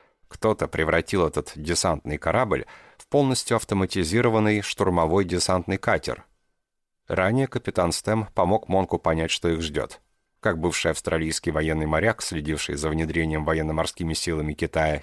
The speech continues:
технологий искусственного интеллекта, он узнал многие из них. Пока они беспомощно наблюдали с мостика, десантный корабль запустил в воздух несколько дронов и сбросил на воду ещё больше морских беспилотников,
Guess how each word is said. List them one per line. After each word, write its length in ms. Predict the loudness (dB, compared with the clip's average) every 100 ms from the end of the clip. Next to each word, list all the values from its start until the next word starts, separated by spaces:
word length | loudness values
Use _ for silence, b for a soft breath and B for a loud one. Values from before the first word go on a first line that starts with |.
| -8
технологий 580 | -8 0 2 2 0
искусственного 600 | -4 -4 -6 -4 -4 -2 -4
интеллекта, 540 | -2 0 0 -2 -4 B B B
он 160 | -2 2
узнал 340 | 2 2 2
многие 460 | 2 2 0 -4 -8
из 120 | -8
них. 300 | -8 -8 -12 _ _ _ _ _ _ _ _ _ _ _
Пока 300 | -2 0 4
они 180 | 6 4
беспомощно 680 | 4 0 2 2 4 2 2
наблюдали 500 | 2 2 2 4 2
с 100 | 2
мостика, 640 | 2 0 0 -4 2 0 0 -8
десантный 560 | -2 2 2 2 0
корабль 480 | 0 2 2 4 2
запустил 580 | 2 0 0 -2 0 0
в 40 |
воздух 420 | 2 2 2 -2 0
несколько 460 | -2 -2 -4 -2
дронов 380 | 2 2 2 0
и 60 | -4
сбросил 460 | 0 2 2 0
на 160 | 2 2
воду 260 | 2 0
ещё 300 | 0 0 0
больше 320 | 0 0 0 -2
морских 340 | -2 -2 -6
беспилотников, 800 | -4 -4 -2 -2 -2 0 0 -2